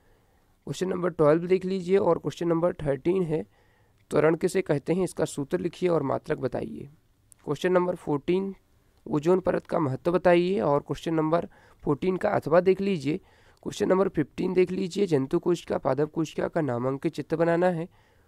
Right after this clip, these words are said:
और क्वेश्चन नंबर सिक्सटीन है, एक बैटरी बल्ब जल-, जलाती है,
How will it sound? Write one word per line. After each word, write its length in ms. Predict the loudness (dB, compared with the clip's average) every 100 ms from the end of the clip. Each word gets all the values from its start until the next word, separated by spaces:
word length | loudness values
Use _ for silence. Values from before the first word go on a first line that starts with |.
| _
और 100 | -10
क्वेश्चन 340 | -6 -6 -4 -2
नंबर 220 | -2 -2
सिक्सटीन 580 | -4 -8 -8 -6 -4 -2
है, 380 | -4 -6 -10 _ _ _ _ _ _ _ _ _ _ -4
एक 500 | -4 2 2 2 -4 _
बैटरी 520 | 2 4 4 2 -2 2
बल्ब 280 | 2 2
जल-, 500 | -2 -4 -4 -8 -8
जलाती 460 | -4 -2 -4 -2 -2
है, 140 | -4